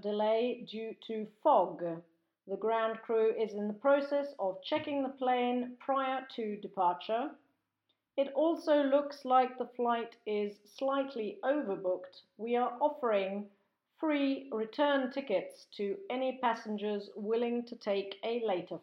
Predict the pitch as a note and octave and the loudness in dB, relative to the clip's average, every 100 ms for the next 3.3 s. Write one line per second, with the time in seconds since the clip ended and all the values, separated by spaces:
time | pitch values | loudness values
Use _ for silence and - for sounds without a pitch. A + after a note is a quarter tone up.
0 | _ G#3+ G#3 A#2 - _ _ _ _ _ | _ 0 0 0 -8 _ _ _ _ _
1 | _ _ _ _ D4 D4 F4+ E4 - D4+ | _ _ _ _ 0 0 0 -2 0 -2
2 | B3 C4+ C4 B3+ B3 B3 B3 B3 B3+ B3+ | 2 4 4 4 2 2 0 2 2 6
3 | A3 G3+ G3 | 6 4 2